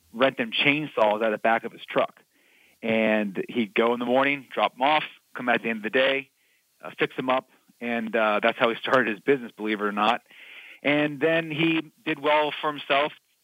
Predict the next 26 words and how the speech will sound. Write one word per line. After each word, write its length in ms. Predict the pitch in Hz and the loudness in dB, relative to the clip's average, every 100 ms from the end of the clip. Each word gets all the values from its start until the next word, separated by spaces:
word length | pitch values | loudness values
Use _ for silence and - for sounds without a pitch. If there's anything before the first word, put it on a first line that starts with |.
| _ | _
enough 300 | 123 131 143 143 135 | -2 0 0 -2 -4
to 280 | 120 117 85 - | -4 -4 -10 0
buy 180 | 127 127 | 0 0
some 80 | 127 | -2
more 160 | 127 120 | -2 -2
equipment, 520 | - 135 127 131 - | 0 -2 0 -4 0
get 120 | 123 | 2
a 60 | 117 | 2
storefront, 580 | - 135 131 139 139 | 0 0 0 0 0
and 100 | 123 | -2
he 40 | 113 | -2
hired 340 | 120 120 110 | 2 2 0
Ed 340 | 120 127 117 110 _ _ _ _ _ _ - | 0 0 0 -6 _ _ _ _ _ _ -2
Harding 460 | 131 131 127 127 - | 0 2 2 0 -2
to, 260 | 131 127 113 | 0 4 4
uh, 460 | 113 113 113 110 101 _ _ - | 4 2 2 0 -4 _ _ -8
help 100 | 120 | 0
him 60 | |
out 100 | 123 | 2
in 60 | 120 | 2
the 60 | |
back. 340 | 117 135 120 - - - 123 | 0 2 0 -2 -10 -8 -2
And 260 | 123 117 | 0 2
then 220 | 123 123 | 2 2
my 120 | 117 113 | 0 0
grandfather, 800 | 131 185 180 117 107 - 147 | 2 2 2 0 2 -2 -10